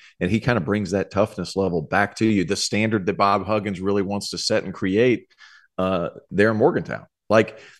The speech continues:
this is a team and a coaching staff that has thrived off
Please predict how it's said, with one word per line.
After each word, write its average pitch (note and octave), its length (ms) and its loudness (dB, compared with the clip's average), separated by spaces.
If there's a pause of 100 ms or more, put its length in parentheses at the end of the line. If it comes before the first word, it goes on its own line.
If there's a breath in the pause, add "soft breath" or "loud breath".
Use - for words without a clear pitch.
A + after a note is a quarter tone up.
(160 loud breath)
this C#3+ 200 6
is D3+ 100 4
a D3 60 4
team C3 480 -2
and G#2+ 80 0
a G2 40 -2
coaching A#2+ 360 4
staff A2 300 0
that G2+ 100 2
has F#2 160 -2
thrived G#2 480 0
off D2+ 120 -6